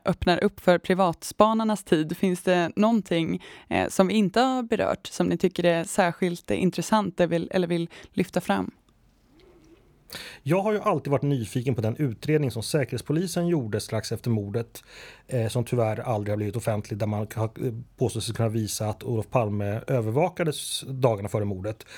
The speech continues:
Speaker 2: och att man i det materialet, man har, jag tror man har ett femtiotal vittnesmål och så här, i det materialet så har man också utkristalliserat sig två eller möjligtvis tre övervakare. Eh, när jag hör av mig till, eh, noas registrator så är det, det kanske först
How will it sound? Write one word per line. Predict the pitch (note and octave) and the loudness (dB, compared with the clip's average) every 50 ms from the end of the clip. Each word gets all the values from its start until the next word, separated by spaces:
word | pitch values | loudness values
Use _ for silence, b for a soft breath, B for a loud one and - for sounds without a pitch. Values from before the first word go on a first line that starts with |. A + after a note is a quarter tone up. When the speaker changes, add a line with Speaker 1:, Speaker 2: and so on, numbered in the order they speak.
| B | B
Speaker 2:
och | B - - A#2 | B -4 -4 -4
att | A2+ - - - - | -4 -4 -6 -4 -2
man | A#2+ A2+ A2 A2+ | 0 0 0 0
i | A#2+ C3 C3 | -2 -2 -2
det | A#2 A2+ A2 | 0 0 0
materialet, | G#2 G#2+ G#2 - - A2 A#2 B2+ C3+ C#3 C3+ B2+ A2 - - | 0 -2 -4 -4 -2 0 2 2 2 2 0 0 -2 -4 -4
man | C3 A2 A2+ | -2 0 0
har, | B2+ B2 A#2 - A#2+ A#2+ | -2 -2 -6 -8 -8 -6
jag | B2 A#2 | -6 -4
tror | - B2+ A#2 | -4 -2 -2
man | A2+ G#2 | -2 -2
har | G2 A2 | -2 -4
ett | G#2 | -4
femtiotal | - - A#2 G#2 - G2 G2+ G#2 G2 | -2 -4 -4 -4 -2 -4 -4 -4 -4
vittnesmål | G#2+ G2 - - F#2+ G#2+ G#2+ G#2+ | -4 -6 -6 -6 -4 -2 -2 -2
och | G#2 | -2
så | G2 A2+ | -2 -2
här, | A2 B B B B B B | -4 B B B B B B
i | - C3+ B2+ | -2 -2 0
det | A#2+ A#2+ | 2 2
materialet | A#2+ G#2+ - - B2 C3 D3+ D3+ C#3+ - | 0 0 0 0 2 2 2 2 0 -2
så | A#2+ | -2
har | A2+ | -2
man | A2+ B2 | -2 -2
också | A#2+ A#2 - - B2 | -4 -6 -6 -6 -6
utkristalliserat | B2 A#2+ G#2+ - - B2 - - A#2+ A#2+ - - F#3 F3 F3 E3 | -6 -6 -4 -4 -4 -4 -4 -4 -4 -4 -2 0 0 0 -2 -2
sig | - - D3 C#3+ | 0 0 0 0
två | C#3 - - - C3 B2 A#2 A2+ | -2 -6 -2 0 2 2 4 2
eller | A2 A2 | 2 2
möjligtvis | A2+ A2 G#2 G#2 - - - - A2+ G2+ - | 0 -2 -4 -6 -8 -12 -10 -6 -6 -6 -6
tre | - - - A2+ A2 G#2 G#2 G#2 G2+ B B B B B B B B B | -8 -6 -4 -2 -2 0 -2 -4 -6 B B B B B B B B B
övervakare. | - C3+ A#2+ A2 G2+ G#2 A2 G#2 G#2 - - A#2+ A#2 A#2 - - - - | 0 2 2 2 0 -2 -4 -6 -4 -4 -4 -4 -4 -6 -12 -16 -10 -6
Eh, | - C3+ C3 C3 C3 C3+ C3+ | -2 -2 0 0 0 0 0
när | C#3+ D#3 | 0 0
jag | E3 F#3 F3+ | 0 0 2
hör | D#3+ F#3 | 2 2
av | D#3+ C#3 B2+ | 2 4 2
mig | B2+ A#2+ | 2 0
till, | - - B2+ A#2+ A#2 A#2 | 0 0 0 2 2 0
eh, | A#2 | 0
noas | A2+ A2+ A#2+ A#2+ A#2 B2+ A#2+ G#2+ A2 A2 G#2+ - | 0 0 0 0 2 2 2 2 0 -2 -2 -2
registrator | A#2 A2+ A2 G2+ - A#2 A2 G2+ - A#2 | -2 -2 -2 -2 -2 -2 -2 -2 -2 -4
så | A2 B2 | -2 -2
är | A#2+ | -2
det, | A#2+ | -2
det | A#2+ B2 | -2 -2
kanske | A#2 B2+ A#2+ - | -2 -4 -4 -4
först | B2 - B2+ - - - - - | -4 -4 -4 -4 -6 -10 -14 -18